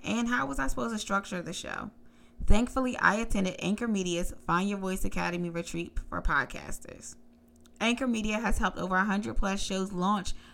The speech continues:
profitable podcasts. During this three-day event, I learned everything I needed to start a podcast, from choosing the right tools and equipment, making my message marketable, and how to make money from my podcast. I even left there with my first episode recorded.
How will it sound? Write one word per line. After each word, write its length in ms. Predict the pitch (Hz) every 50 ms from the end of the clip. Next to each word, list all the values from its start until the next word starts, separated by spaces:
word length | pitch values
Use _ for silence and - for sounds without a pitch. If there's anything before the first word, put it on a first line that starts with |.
| - -
profitable 480 | - - 196 202 202 208 202 196 196 190
podcasts. 680 | 202 196 202 208 208 208 190 147 - - - - - - - - - - - - - - - - -
During 220 | 208 240 254 262
this 100 | 262 254
three-day 380 | - 240 240 233 226 226 214 208
event, 320 | 202 208 202 202 185 185
I 80 | 190 196
learned 240 | 208 196 190 - -
everything 440 | - 196 208 226 226 - 220 214 202
I 100 | 190 185
needed 260 | 185 185 190 190 -
to 100 | - 202
start 280 | - - 180 180 180
a 40 | 185
podcast, 800 | 180 - - 82 - - - - - - - - - - - - - - - - - - -
from 160 | - 208 214 214
choosing 340 | - 240 254 262 262 247
the 80 | 226 208
right 340 | 196 190 202 208 233 - -
tools 380 | - - 202 202 208 220 220
and 140 | 208 196 185
equipment, 580 | 180 175 - 196 202 - - 208 208 208 - - - - - - - - -
making 360 | - 190 208 226 233 - 240 220
my 120 | 202 190
message 440 | 190 190 190 202 - 208 202 202 214
marketable, 600 | 196 190 190 196 - 202 202 208 208 104 104 - - -
and 140 | - 185 202
how 220 | 220 208 208 226
to 80 | 220 214
make 200 | 202 202 196 185
money 240 | 180 185 190 196 196
from 180 | - 190 180
my 100 | 180 175
podcast. 760 | 170 - 180 175 185 208 - - - 220 226 233 - - - - - - - - - - -
I 160 | - 226 -
even 400 | - - 254 262 247 220 202 190
left 320 | 185 196 202 214 214 - -
there 240 | 190 185 175 175 175
with 160 | 175 180 185
my 120 | 175 175
first 280 | 175 - 175 180 180 -
episode 480 | 180 175 - 180 175 - 170 - -
recorded. 480 | - - - - - - - - - -